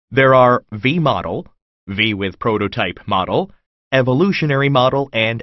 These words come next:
incremental model for some typical examples of lifecycle. The selection of software lifecycle is critical to the success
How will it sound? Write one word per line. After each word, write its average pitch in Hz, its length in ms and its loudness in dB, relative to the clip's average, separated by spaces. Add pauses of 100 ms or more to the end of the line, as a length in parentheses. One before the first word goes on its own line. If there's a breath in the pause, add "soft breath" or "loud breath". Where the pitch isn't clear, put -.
incremental 127 680 0
model 107 300 0
for 117 180 -4
some 113 320 -4
typical 104 480 -6
examples 95 600 -8
of 104 140 -2
lifecycle. 95 640 -6 (1700)
The 156 180 0
selection 143 540 0
of 123 160 -2
software 120 480 0
lifecycle 113 680 -2
is 135 120 -4
critical - 680 -2
to 104 120 -6
the 82 100 -8
success - 600 -4